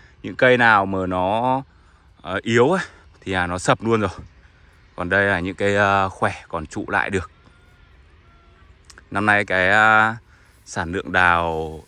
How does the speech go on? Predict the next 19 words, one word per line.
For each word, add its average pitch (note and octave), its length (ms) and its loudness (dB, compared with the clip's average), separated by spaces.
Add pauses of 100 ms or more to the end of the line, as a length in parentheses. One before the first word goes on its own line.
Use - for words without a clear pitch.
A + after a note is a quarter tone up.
(140)
cung G#2+ 160 -10
cấp C3+ 200 -2
ra A#2+ 100 -2
thị A#2 200 -8
trường G2+ 280 -2
ấy, G#2+ 80 -6 (200)
cái F2 80 -18
số G2 180 -8
lượng C3+ 260 -2
đào F#2 280 2
ấy A2+ 100 -4 (720)
là F2+ 220 -4
cũng, G2+ 240 -12
à, A2+ 240 2
giảm G2+ 320 -4
đi, G#2 220 -6
à, F2+ 300 -6 (320)
đáng F#2 200 0
kể. C3+ 160 2